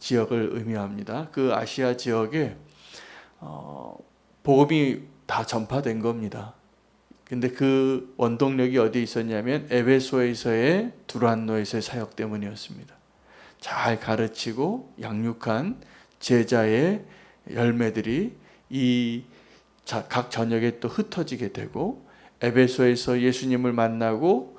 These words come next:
바울을 통하여 하나님의 나라의 복음과 예수의 십자가와 부활의 복음을 들은 자들이 이제 큰 변화를, 어, 가능하게 했던 것이죠. 어느 정도로 가능했냐 하면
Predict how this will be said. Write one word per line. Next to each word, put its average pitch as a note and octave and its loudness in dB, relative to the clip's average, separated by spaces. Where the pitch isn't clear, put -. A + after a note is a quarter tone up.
바울을 A#2 2
통하여 A#2+ 2
하나님의 D#3+ 0
나라의 B2+ 4
복음과 A#2 2
예수의 B2 2
십자가와 C3 4
부활의 B2+ 4
복음을 A#2 -2
들은 A#2 -2
자들이 A2+ 0
이제 A2+ -2
큰 C#3+ -8
변화를, A2+ 0
어, - -12
가능하게 A#2 -2
했던 A#2+ -6
것이죠. A2 -10
어느 A2+ -2
정도로 C3+ 4
가능했냐 A#2+ 0
하면 A2 0